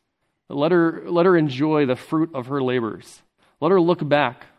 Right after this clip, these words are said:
on her life with, with satisfaction, to say, "This wasn't wasted. This was a, a fulfilled life, a joy-filled life." This is a path to happiness and contentment.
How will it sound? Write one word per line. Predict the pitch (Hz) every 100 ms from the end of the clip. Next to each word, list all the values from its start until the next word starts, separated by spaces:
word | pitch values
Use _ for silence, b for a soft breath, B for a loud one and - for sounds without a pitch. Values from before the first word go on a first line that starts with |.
| -
on | 127
her | 139
life | 131 127 117 113
with, | 127 120
with | - 139
satisfaction, | - 165 147 139 - 135 139 - -
to | 135
say, | 131 156
"This | 147
wasn't | 151 156 156
wasted. | 131 135 147 - 110 - _ _ _ _ _ _ _ -
This | 151 147
was | 170 151
a, |
a | 147 143
fulfilled | - 143 - 165 156 151 147
life, | 127 131 131 131 -
a | 131
joy-filled | 131 147 160 156 156 143 131
life." | 131 127 113 - - _ _ _ _ _ _
This | 160 156
is | 180 143
a | 147 147 135
path | - 165 - 139 -
to | - 135
happiness | - 151 151 143 117 -
and | 139 131
contentment. | 143 131 151 - -